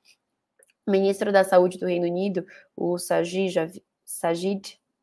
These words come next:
Javid, afirmou que a variante está se espalhando num ritmo mais acelerado,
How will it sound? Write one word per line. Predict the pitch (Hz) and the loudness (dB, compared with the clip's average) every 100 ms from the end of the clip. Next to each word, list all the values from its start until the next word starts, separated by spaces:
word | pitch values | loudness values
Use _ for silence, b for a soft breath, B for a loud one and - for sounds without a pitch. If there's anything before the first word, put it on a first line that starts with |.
| _ | _
Javid, | 175 180 170 196 208 214 - _ _ _ b b b b | -2 0 0 -4 -6 -10 -20 _ _ _ b b b b
afirmou | 180 185 214 202 196 220 - _ _ | -2 0 0 6 4 4 -6 _ _
que | - | 4
a | 202 | 4
variante | 196 196 202 208 226 - - | 6 4 4 2 0 -6 -10
está | 202 - 190 | -6 2 2
se | 185 | 2
espalhando | 196 - 185 180 208 | -10 2 4 4 2
num | 208 | -2
ritmo | 190 185 190 | -4 -4 -6
mais | 180 180 | -2 0
acelerado, | 175 180 170 160 160 185 | 2 2 2 6 6 4